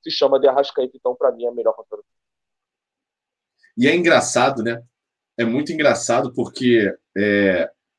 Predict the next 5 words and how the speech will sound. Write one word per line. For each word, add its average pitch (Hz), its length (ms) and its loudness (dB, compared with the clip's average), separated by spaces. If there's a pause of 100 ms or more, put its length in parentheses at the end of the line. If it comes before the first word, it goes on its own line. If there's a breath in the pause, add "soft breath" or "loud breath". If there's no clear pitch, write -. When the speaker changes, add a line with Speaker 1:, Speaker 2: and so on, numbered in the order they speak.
(280)
Speaker 2:
cara, 139 420 2
a 117 80 0
gente 127 300 -4
contratou 127 640 -4 (480)
Rafinha, 135 800 -2